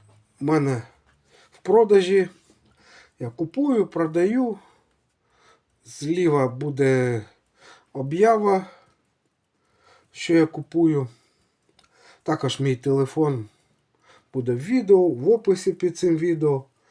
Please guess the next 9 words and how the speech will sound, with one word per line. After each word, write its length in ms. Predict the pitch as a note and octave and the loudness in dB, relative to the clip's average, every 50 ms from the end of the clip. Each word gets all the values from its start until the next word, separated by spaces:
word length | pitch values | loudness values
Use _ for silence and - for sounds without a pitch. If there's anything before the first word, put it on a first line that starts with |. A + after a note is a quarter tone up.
| _ - - - - - - - - - - - _ _ _ _ _ _ _ _ _ _ _ _ - | _ -20 -20 -20 -20 -20 -20 -20 -20 -20 -20 -20 _ _ _ _ _ _ _ _ _ _ _ _ -2
Дзвоніть, 420 | C#3+ F#3 A#3 C4 D#4 D4+ C#4 - - | 2 2 4 6 6 4 4 2 2
телефонуйте, 920 | - G3+ G3 F#3+ F#3+ - G3+ G3 A3 B3 B3+ A#3+ A3 G#3 - F#3+ F3 E3 D3 - | 6 6 6 6 6 4 0 2 2 4 2 2 2 2 2 2 2 2 0 -2
пишіть, 640 | - E3+ E3 - - G#3+ G#3+ G3 - - - - - - - - - | 0 2 2 2 2 -2 -2 -4 -6 -8 -12 -12 -14 -14 -16 -14 -12
якщо 320 | C#3 C3 - - D#3 C#3+ | -12 -10 -8 -6 -6 -6
щось 340 | - - D#3+ C#3+ C3 - - | -6 -4 -4 -4 -6 -6 -10
кого 340 | _ - - C#3+ C#3+ C#3+ C#3 | _ -8 -4 -2 -2 -2 -2
зацікавило. 880 | B2+ D3 C#3 C#3 - E3+ - - C4 B3+ A3 G3+ G3+ G3+ G3+ F#3+ F#3 - _ _ _ _ _ _ _ _ _ _ _ _ _ _ _ _ _ - _ _ _ _ - | -2 -4 -6 -4 -4 -4 0 0 2 2 2 2 0 0 -2 -2 -6 -10 _ _ _ _ _ _ _ _ _ _ _ _ _ _ _ _ _ -20 _ _ _ _ -12
Будемо 320 | F#3 A3+ G3+ F3 C#3+ C3+ | -10 -8 -6 -6 -4 -4
домовлятися. 880 | C3+ C#3+ C3 C3+ C3+ B2+ A#2+ A2+ A2+ G#2+ G2 - - - - - - F2+ | -4 -2 -2 -2 -2 -2 -2 -4 -6 -6 -6 -8 -14 -18 -20 -20 -20 -20